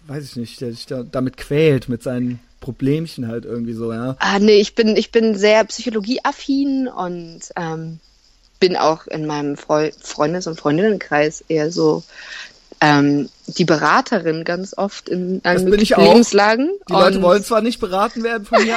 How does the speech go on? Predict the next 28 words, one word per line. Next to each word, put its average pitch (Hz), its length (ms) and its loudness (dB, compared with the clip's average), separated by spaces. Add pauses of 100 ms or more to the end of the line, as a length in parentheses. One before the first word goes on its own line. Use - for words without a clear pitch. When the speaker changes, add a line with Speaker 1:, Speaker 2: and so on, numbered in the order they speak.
Speaker 1:
aber 208 160 -4
ich 196 60 -4
berate 196 460 0
die 170 120 -10
trotzdem 143 580 -6 (140)
halt. 139 300 -8
Speaker 2:
<laughs> - 880 -6
Genau, 208 400 -2
und 156 220 -12 (200)
deswegen, 160 460 -12
also, 147 380 -12 (140)
das - 160 -20
liegt - 180 -10
mir 151 140 -4
sehr. 147 280 -2 (280)
Speaker 1:
Okay. 165 440 -8 (300)
Naja, 160 300 0
Speaker 2:
Ja. - 120 2
Speaker 1:
okay. 160 440 -10 (120)
Ja, 120 260 -14
das 120 180 -16
ist 139 120 -14
ja 151 80 -6
dann 135 140 -8
fast 143 220 -12
schon 135 140 -8
Sozialarbeit, 120 760 -6
ey. 123 180 -12